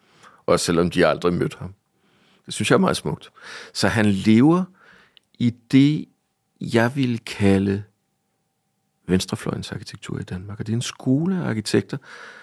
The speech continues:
som egentlig starter med Poul Henningsen og Kritisk Revy, fortsætter med et projekt som Atelierhusene,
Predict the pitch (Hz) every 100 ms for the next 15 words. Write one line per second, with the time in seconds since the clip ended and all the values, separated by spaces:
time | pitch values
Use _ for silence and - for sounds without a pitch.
0 | _ - 113 110 110 85 117 98 104 117
1 | 113 - 92 95 113 - - - - -
2 | - 98 131 - - 120 160 _ _ _
3 | _ _ _ _ _ _ - 101 107 -
4 | 113 101 98 _ _ _ _ _ _ -
5 | 92 90 92 - 95 - 95 92 - -
6 | 90 - 95 - 87 98 107 123 113 -
7 | -